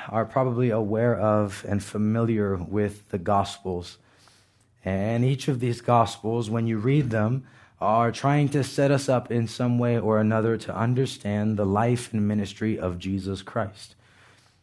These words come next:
And so they all begin, <clears throat> each of them in their own way, with somewhat of an introduction. Uh, who is this Jesus that we're talking about?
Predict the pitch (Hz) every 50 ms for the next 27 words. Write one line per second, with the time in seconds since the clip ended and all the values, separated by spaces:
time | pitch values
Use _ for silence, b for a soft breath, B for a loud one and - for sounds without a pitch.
0 | b b b - 104 120 123 120 - 139 135 131 135 127 104 120 135 151 165 156
1 | 131 139 120 110 117 107 107 120 143 156 - B B B B B B B B _
2 | _ _ - - - 127 147 139 120 110 110 107 - - 127 143 135 - - 135
3 | 120 113 120 110 113 123 135 135 127 - 113 113 113 104 95 123 139 143 143 127
4 | 107 98 92 98 113 143 131 - - - _ _ _ _ _ _ _ _ _ -
5 | - - 117 120 - - - 139 147 151 147 143 139 135 127 110 123 113 120 120
6 | 123 120 117 - 123 107 98 117 117 107 - - - - - 95 87 82 80 -
7 | b b b b b b b b b b - 80 87 117 160 170 160 127 139 160
8 | 165 156 135 131 135 151 143 - - - - - 110 117 123 127 117 107 110 104
9 | 104 107 107 - - 104 110 101 - 113 117 107 - - 131 131 127 - 113 107
10 | 101 87 95 92 95 95 101 101